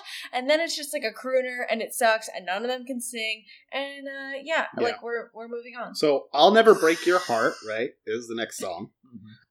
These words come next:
Speaker 2: Uh,
Speaker 1: Yep.
Speaker 2: I'll Never Break Your Heart, my one note on this song, 'cause I, I pretty much took one note per song.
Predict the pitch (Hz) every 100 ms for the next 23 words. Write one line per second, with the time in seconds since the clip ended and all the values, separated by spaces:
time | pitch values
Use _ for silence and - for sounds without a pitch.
0 | 127 123 113 110 - - 147 214 220 208
1 | 175 170 151 139 151 135 135 151 151 147
2 | 151 135 135 143 - 131 131 170 - _
3 | - 135 147 175 - 156 - 233 190 -
4 | 175 147 156 139 135 131 - 120 - 95
5 | 113